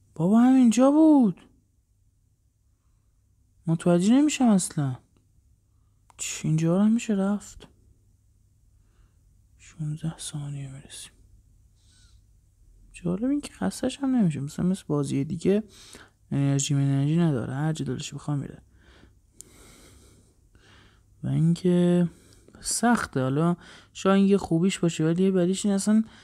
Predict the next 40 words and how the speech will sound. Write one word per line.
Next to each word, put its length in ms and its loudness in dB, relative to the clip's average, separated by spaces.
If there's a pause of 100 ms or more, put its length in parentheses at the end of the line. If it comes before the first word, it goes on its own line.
(220)
خیلی 600 2
سخته. 600 -2
حالا 160 -8
شاید 200 0
ما 240 6
لول 300 2
اون، 440 2
حالا 200 -10 (140)
ده 280 -4
واقعاً 480 -2 (760)
نسبت 460 -6
به 100 -6
اینجا 300 -4
جای 160 -4
سختی 460 -6
اومدیم 380 -12
واقعاً. 220 -14
اگه 180 -2
ما 200 4
از 160 2
مپی 220 2
که 120 0
اومدیم 520 2
بیایم 380 2
بیرون، 760 4 (1120)
فکر 220 -6
کنم 440 2
هر 60 2
چ-، 240 -16
یعنی 160 0
اونجا 360 0
بودی 240 -4
دیگه 180 -2
از 120 0
دست 180 -2
می‌دی. 280 -2
ایول، 480 6 (560)
بانداژ 640 2
گیرم 320 -6
اومد. 300 -14